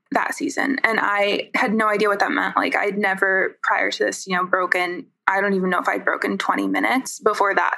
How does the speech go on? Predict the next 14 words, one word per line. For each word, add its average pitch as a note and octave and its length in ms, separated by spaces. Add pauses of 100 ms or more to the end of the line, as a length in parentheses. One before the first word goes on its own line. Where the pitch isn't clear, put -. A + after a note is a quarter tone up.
the G3+ 100
summer F#3 360
before. G#3+ 600 (680)
Um, G#3+ 520 (140)
so A#3 200
to - 160
me, A#3+ 100
it - 60
was G#3+ 140
just, A3 200
like, - 280 (120)
my G#3 200
first G#3+ 340
race, F#3+ 400